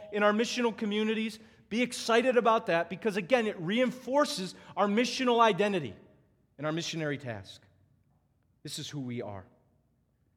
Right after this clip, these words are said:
As the Father has sent us, so,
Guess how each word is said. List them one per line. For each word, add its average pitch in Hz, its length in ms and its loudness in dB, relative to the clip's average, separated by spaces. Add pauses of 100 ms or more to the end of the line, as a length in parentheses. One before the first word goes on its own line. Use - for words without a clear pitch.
(960)
As 151 120 -6
the 160 100 -4
Father 208 420 4
has 190 160 0
sent 196 440 -4
us, 139 200 -2
so, 151 640 -2